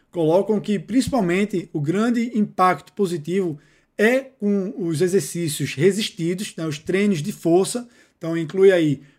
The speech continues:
musculação, pilates, tá? Exercícios contra uma resistência. Isso é o, esse é o tipo de exercício que, é, normalmente traz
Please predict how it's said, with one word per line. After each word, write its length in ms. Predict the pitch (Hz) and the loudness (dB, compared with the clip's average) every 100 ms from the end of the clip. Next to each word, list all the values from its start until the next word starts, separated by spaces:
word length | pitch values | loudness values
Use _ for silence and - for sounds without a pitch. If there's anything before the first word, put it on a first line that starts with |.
| - | -8
musculação, 1080 | 160 151 202 185 147 - 170 190 185 160 - _ _ _ _ | -6 -4 0 0 0 -4 -2 0 0 -2 -6 _ _ _ _
pilates, 840 | - 196 147 156 190 180 151 143 - _ | 0 2 2 2 4 2 0 -6 -6 _
tá? 340 | 156 175 214 - _ _ | -4 -2 -4 -10 _ _
Exercícios 680 | - 180 214 - 214 208 214 | 0 2 0 -2 -2 -2 -6
contra 480 | - - 254 285 269 | -6 0 2 2 0
uma 120 | 254 | -2
resistência. 760 | 214 220 220 254 - 190 160 151 | 0 -2 -2 -4 0 0 0 -2
Isso 440 | 135 190 196 214 143 _ _ - | -4 -4 -4 -6 -8 _ _ -2
é 100 | 170 | 0
o, 100 | 185 | 4
esse 320 | 202 233 277 247 | 6 6 6 -2
é 20 | |
o 60 | |
tipo 440 | - - 240 302 302 | -4 -2 2 2 0
de 100 | 254 | -2
exercício 640 | 208 185 - 165 180 - | -2 -2 -4 -8 -8 -8
que, 260 | 202 214 208 _ _ _ _ _ | -8 -6 -6 _ _ _ _ _
é, 220 | 160 147 | -2 0
normalmente 680 | 147 185 240 254 165 175 180 | 0 2 4 2 0 -4 -6
traz 460 | 147 170 175 190 | -4 0 2 0